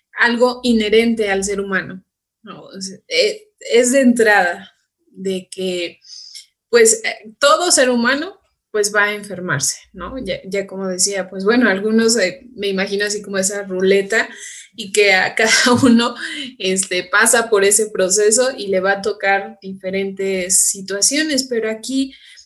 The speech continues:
yo creo que también algo que implica es cómo, eh, cómo cada persona afronta esa situación de enfermedad,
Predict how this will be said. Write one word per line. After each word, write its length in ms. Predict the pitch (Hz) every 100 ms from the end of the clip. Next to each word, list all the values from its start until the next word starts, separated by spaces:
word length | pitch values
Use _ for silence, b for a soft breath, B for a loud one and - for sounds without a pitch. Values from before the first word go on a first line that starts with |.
| _
yo 140 | 262 262
creo 160 | 269
que 100 | 277
también 340 | - 220 214 220
algo 280 | 226 247
que 80 | 233
implica 580 | 220 208 214 208 226 226
es 500 | 202 214 214 - _ _ _ _ _ _ _ _ 226
cómo, 760 | - 247 254 247 262 277 - - _ _ _ _ - -
eh, 800 | 208 214 208 202 196 190 - _
cómo 360 | - 285 302 339
cada 340 | 285 269 277
persona 540 | 233 220 214 208 208 220
afronta 960 | - 208 190 208 220 220 196 190 226 -
esa 280 | 208 220 214
situación 560 | 208 196 190 196 185
de 60 | 190
enfermedad, 600 | 190 190 185 170 170